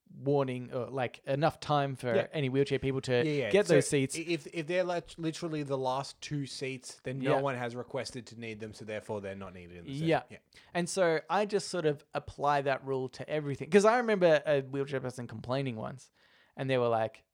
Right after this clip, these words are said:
Speaker 1: "Oh, there's no seats." And we're like, you went to a sol-, completely sold out session. And, like, I understand your handicap, but surely that doesn't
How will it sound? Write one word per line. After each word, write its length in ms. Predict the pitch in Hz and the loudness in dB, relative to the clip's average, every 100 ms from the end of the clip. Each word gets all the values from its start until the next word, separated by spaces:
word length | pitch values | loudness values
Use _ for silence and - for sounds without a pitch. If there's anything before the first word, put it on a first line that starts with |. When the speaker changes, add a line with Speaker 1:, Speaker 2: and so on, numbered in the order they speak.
| _ - | _ 0
Speaker 1:
"Oh, 220 | 214 214 | 2 2
there's 180 | 190 185 | 0 0
no 320 | 208 214 214 | 2 2 2
seats." 340 | 214 294 247 | -2 -4 -4
And 140 | - 170 | -6 -4
we're 80 | |
like, 260 | 165 160 - _ _ _ _ _ - | -2 -4 -6 _ _ _ _ _ -4
you 100 | 233 | -2
went 160 | 359 | -2
to 120 | 269 202 | 0 0
a 60 | |
sol-, 400 | - - 185 220 | 0 0 4 4
completely 760 | - - 175 - - 339 370 233 | 4 0 -2 -2 -2 0 0 0
sold 420 | - - 220 196 | 0 4 6 8
out 200 | 180 165 - | 6 2 2
session. 580 | 170 151 - 107 147 - - - _ | 0 0 -2 -6 -8 -18 -20 -20 _
And, 180 | 180 202 | 2 4
like, 260 | 190 185 - - | 4 4 -4 0
I 180 | 220 208 | 2 4
understand 680 | 165 143 - 135 113 - - | 2 -2 -4 -4 -4 -12 -4
your 160 | 143 | -2
handicap, 460 | 135 135 123 113 - | 0 -2 -4 -8 -4
but 160 | 160 160 | -2 -2
surely 400 | - 233 254 220 | 2 4 4 4
that 200 | 180 151 | 2 4
doesn't 440 | 151 139 135 - | 4 6 2 0